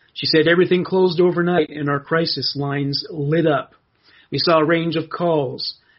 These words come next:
We saw those who were feeling immediately threatened because their situation had escalated,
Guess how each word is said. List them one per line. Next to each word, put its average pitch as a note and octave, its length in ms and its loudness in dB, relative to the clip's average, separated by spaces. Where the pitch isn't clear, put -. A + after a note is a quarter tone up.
We C3 100 -8
saw D#3+ 260 2
those E3 280 2
who E3 80 -6
were D3 120 0
feeling F3 400 0
immediately D3+ 540 -2
threatened D#3 580 -4
because C#3+ 280 0
their C#3+ 140 -2
situation D3+ 680 -2
had C3 120 -4
escalated, D#3+ 800 -2